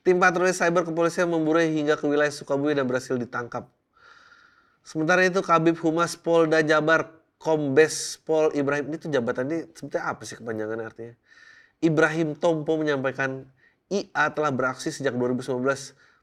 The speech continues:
melalui sebuah platform aplikasi ilegal, Zal T V." Anjir,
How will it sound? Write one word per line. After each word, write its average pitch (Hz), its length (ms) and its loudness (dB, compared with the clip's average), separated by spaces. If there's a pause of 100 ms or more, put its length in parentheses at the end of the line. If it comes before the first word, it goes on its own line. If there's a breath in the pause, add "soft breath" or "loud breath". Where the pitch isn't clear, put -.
(1080)
melalui 139 480 0
sebuah 135 320 -2
platform 135 480 -4
aplikasi 131 480 -8
ilegal, 127 480 -2
Zal 123 320 0
T 123 160 -6
V." 120 240 -8
Anjir, 85 480 -18